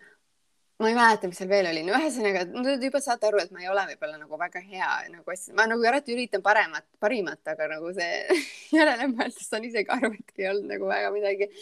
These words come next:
Aga no oligi see nagu olukord, kui ta nagu hakkas, ma ütlesin, et aa, Taare, et jah, sa pead nagu otsima, on ju.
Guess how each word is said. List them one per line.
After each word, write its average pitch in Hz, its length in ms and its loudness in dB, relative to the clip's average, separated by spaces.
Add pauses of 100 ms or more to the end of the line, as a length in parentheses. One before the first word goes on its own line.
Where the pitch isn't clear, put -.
(680)
Aga 220 340 2 (680)
no 254 180 -4
oligi 277 380 -2
see 202 180 -2
nagu 185 240 2
olukord, 233 500 2
kui 185 140 -10
ta 185 80 -4
nagu 180 140 0
hakkas, 214 300 -2
ma 208 200 4
ütlesin, 208 340 0
et 226 120 -2
aa, 269 180 4
Taare, 240 300 4
et 190 100 0
jah, 262 160 6
sa - 80 -14
pead 175 160 -4
nagu 180 220 4
otsima, 196 420 0
on 175 160 0
ju. 175 160 0